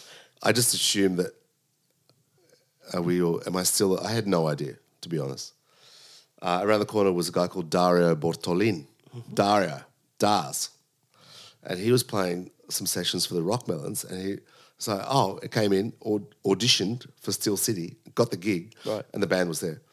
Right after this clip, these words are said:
Speaker 1: Right.
Speaker 2: And eventually we toured Australia. Uh, we ended up in New York, and that took, yeah, that took us up to the, about the,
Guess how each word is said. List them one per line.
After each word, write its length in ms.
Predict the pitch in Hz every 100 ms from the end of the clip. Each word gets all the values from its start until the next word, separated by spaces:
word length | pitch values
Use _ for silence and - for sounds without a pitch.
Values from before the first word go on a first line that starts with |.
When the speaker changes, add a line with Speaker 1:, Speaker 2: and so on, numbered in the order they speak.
| _ - _
Speaker 1:
Right. 100 | 120
Speaker 2:
And 60 |
eventually 360 | 95 98 - 90
we 60 | 82
toured 340 | - 95 85
Australia. 640 | 78 - 90 85 82 82 - _ _ _ - _ _ 82
Uh, 260 | 80 80
we 140 | 85 92
ended 160 | 90 85
up 140 | 82
in 60 | 85
New 120 | 82
York, 540 | 80 85 82 85 -
and 220 | 85 76 73 _ _ - - - _ -
that 160 | 95
took, 360 | - 107 - _ _ _ _
yeah, 220 | 95 95 85
that 200 | 92 - _ _ _ _ _
took 200 | - 101
us 120 | -
up 140 | 87 -
to 120 | -
the, 220 | 82 78 85
about 340 | 80 78 73
the, 180 | - 78